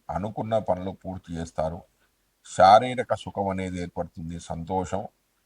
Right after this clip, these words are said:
వస్త్ర ధన ధాన్య లాభం అనేది కలుగుతుంది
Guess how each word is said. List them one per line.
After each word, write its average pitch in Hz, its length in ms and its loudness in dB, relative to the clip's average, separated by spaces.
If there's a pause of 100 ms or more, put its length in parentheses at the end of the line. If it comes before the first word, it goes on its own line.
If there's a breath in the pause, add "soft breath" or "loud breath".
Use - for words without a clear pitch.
వస్త్ర 95 380 6
ధన 98 360 2 (440)
ధాన్య 98 380 6
లాభం 87 320 4
అనేది 82 300 -8
కలుగుతుంది 80 580 -12